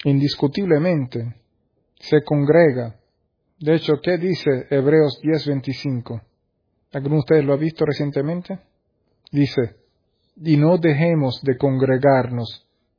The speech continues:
como lo hacen algunos, sino animémonos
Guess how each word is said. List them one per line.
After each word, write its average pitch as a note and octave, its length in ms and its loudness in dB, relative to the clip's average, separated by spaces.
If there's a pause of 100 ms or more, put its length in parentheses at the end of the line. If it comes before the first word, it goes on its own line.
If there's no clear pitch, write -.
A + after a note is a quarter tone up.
(220)
como C#3 200 -2
lo C3+ 120 2
hacen C#3+ 280 0
algunos, C3 680 -2 (180)
sino D3 400 0
animémonos D3 920 0